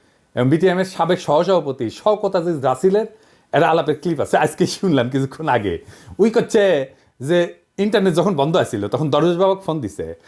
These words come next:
ফোন দিয়ে করছে যে আমরা, মানে ওরা, উই, ওই রাসেল,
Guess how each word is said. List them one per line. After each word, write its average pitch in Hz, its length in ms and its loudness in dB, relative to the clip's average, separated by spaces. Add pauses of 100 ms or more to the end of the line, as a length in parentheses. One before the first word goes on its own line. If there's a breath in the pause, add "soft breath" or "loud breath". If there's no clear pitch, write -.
(220 soft breath)
ফোন 139 140 2
দিয়ে 170 140 4
করছে 165 300 0
যে 151 140 2 (400)
আমরা, 180 600 0
মানে 123 220 -8
ওরা, 143 280 -2
উই, 110 380 -2
ওই 127 120 0
রাসেল, 139 400 2